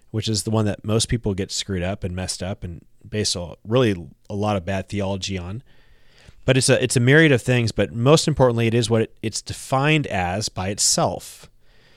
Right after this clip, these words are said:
uh, which is a tool for us to, to navigate life and to understand God.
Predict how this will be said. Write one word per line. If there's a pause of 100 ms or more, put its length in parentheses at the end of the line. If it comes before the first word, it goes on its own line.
(320)
uh,
which
is (380)
a
tool (920)
for
us
to,
to
navigate
life
and
to
understand
God.